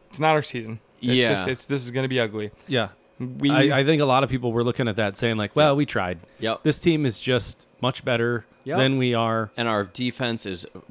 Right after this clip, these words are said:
Speaker 2: broken. Just, uh, you know, that's kinda what I was thinking there
Speaker 3: Well,
Speaker 2: at
Speaker 3: they
Speaker 2: that
Speaker 3: were.
Speaker 2: point.
Speaker 3: I mean,
Speaker 2: Yeah.
Speaker 3: they were broken for most of that half.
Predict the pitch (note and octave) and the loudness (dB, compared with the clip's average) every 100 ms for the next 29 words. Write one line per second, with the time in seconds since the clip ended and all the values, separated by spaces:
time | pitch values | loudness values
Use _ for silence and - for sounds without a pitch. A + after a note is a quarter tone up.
0 | G#2+ F#2 E2+ F2+ E2+ - - F#2 - - | -2 -2 -2 -6 -10 -10 -8 -8 -8 -8
1 | G2 G2+ G2 E2+ F#2 - - F#2+ F#2+ F2+ | -8 -6 -4 -4 -6 -8 -6 -4 -2 -4
2 | F2 - F#2 F2 A2+ B2 F#2 C3+ A#2 C4 | -4 -6 -8 -4 -2 -2 -2 -2 2 2
3 | D3+ - _ - C#3+ C#3+ F3+ D3+ C3 F#3+ | 2 -4 _ -6 0 2 2 2 2 0
4 | D3 G#2+ A2+ F#2 G2+ F3 D3+ G#2+ F#2+ D#3+ | -2 -2 -2 -2 0 -2 0 -4 -2 -4
5 | F3 - | -6 -8